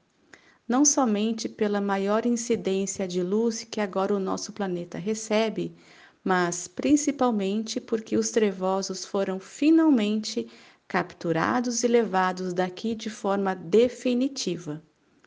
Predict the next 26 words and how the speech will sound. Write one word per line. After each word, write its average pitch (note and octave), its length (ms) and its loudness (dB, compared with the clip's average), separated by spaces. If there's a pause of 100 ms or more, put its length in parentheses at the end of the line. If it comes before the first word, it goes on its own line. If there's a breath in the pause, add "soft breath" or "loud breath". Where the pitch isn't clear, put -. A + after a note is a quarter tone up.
(640 soft breath)
O F3 120 2
decreto F3 640 0
do G3 120 -2
Criador F#3 560 0
finalmente A3+ 880 2
se - 180 -4
cumpre. E3+ 640 -6 (540)
O F#3+ 100 0
basta F#3 600 0
foi F#3 300 -6
cumprido G#3+ 840 -4
e G#3 100 -2
sacramentado. G#3+ 1200 -4 (760 soft breath)
Agora G#3 400 2
restam G#3 580 0
apenas E3 720 -2
a E3 120 -2
limpeza G#3 600 2
dos F#3+ 260 -2
humanos F#3 520 0
encarnados G#3 880 -2 (460 loud breath)
que D4+ 100 2
estavam A#3+ 560 2
cumprindo A3+ 840 0
o G#3+ 120 2
papel G3+ 600 0